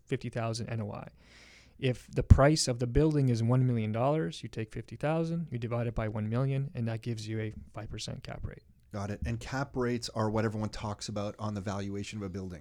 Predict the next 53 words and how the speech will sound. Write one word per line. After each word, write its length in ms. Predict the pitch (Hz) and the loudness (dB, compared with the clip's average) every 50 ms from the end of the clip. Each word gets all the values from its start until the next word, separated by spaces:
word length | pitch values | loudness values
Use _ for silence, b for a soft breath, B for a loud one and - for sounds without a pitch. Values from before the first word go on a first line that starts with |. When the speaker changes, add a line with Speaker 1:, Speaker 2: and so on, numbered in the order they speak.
| 82 - | -12 -10
Speaker 1:
Right. 220 | - - - - - | -8 -8 -8 -6 -2
Speaker 2:
When 140 | - 113 | 0 2
you're 80 | 113 104 | 2 2
talking 280 | - 117 110 104 - 104 | 2 0 0 0 0 -2
to 60 | - | -2
all 120 | 104 107 101 | -2 -2 -2
the 40 | |
pros, 380 | 98 - 107 98 82 76 - - | -2 -2 -2 -2 -2 -4 -12 -14
quote 220 | - - 110 107 | -8 -4 -2 -2
unquote 280 | 107 98 - 107 101 - | -2 -2 -4 -6 -6 -4
pros, 380 | - 98 80 90 - - - - - - - | -6 -8 -8 -8 -12 -14 -14 -18 -18 -10 -6
Speaker 1:
Yes. 100 | 123 113 | -4 -2
Speaker 2:
correct? 160 | 113 139 - - B B B B B | -2 -2 -4 -6 B B B B B
What 200 | B 120 135 156 | B 4 6 6
are 80 | 180 - | 6 4
cap 320 | - - 151 160 156 - | 2 0 -2 -2 0 0
rates, 320 | 151 139 143 131 - - - - - | 0 2 2 0 -4 -8 -10 -8 -6
uh, 40 | 123 | -4
l-, 400 | 117 107 95 117 120 117 120 117 | -4 -4 -4 -4 -2 -2 -2 -2
what 120 | 113 117 123 | 0 0 0
do 40 | 139 | 0
they 140 | 147 139 | 0 0
look 340 | 123 113 110 127 135 - - | 0 2 2 2 2 0 0
like 320 | 156 151 147 147 147 - - B B B B B B B | 0 0 2 0 -2 -6 -12 B B B B B B B
in, 320 | 123 123 120 117 117 117 117 | 2 4 6 6 4 4 4
like, 280 | 117 113 110 107 - - | 2 2 2 0 -2 0
Kitchener 460 | - 131 113 - - 117 107 104 98 | 0 0 0 0 0 0 2 2 0
right 200 | 95 98 95 - | 0 -4 -6 -6
now? 240 | 92 92 85 82 - - B B B B B B B B B B B B B B B - | -8 -8 -8 -10 -12 -16 B B B B B B B B B B B B B B B -8
Speaker 1:
I 180 | - 156 160 165 | -4 0 2 4
would 140 | 165 160 - | 4 4 4
say 200 | - - 160 151 | 4 4 6 8
Speaker 2:
Barrie, 480 | 143 143 - 117 110 104 98 95 - | 10 10 10 10 10 8 4 2 2
I 120 | - 120 123 | 2 2 2
don't 100 | 117 107 | 2 2
know, 140 | 104 104 | 0 2
like, 180 | 117 127 131 123 | 2 2 2 4
roughly 300 | 175 170 156 - 113 110 | 4 4 4 4 2 2
around 220 | 107 110 123 123 120 | 2 2 2 0 0
Toronto. 320 | - 120 110 104 101 95 - | -2 0 0 0 0 0 2
Speaker 1:
Yeah, 320 | 180 185 180 180 170 170 | 4 4 6 6 4 4
Kitchener, 380 | - - 175 165 - 165 160 156 | 2 0 -2 0 2 2 4 6
Waterloo 360 | 151 147 143 139 135 139 139 139 | 6 6 4 4 2 2 2 4
area, 320 | 139 143 147 147 143 143 | 4 6 6 6 6 4
you're 240 | 143 135 131 131 131 | 4 4 4 4 4
in 120 | 131 131 | 4 4
the 160 | 127 127 123 | 4 4 2
five 800 | 117 - - - - - - - - 120 123 123 123 123 123 123 | 0 -2 -8 -16 -16 -16 -12 -2 0 2 4 4 4 4 2 0
to 80 | - 127 | -4 -8
five 240 | - - 120 117 | -4 -2 -2 0
and 100 | 117 120 | 0 -2
a 40 | 117 | -4
half. 360 | 113 117 117 123 127 135 135 | -2 0 0 2 2 0 -2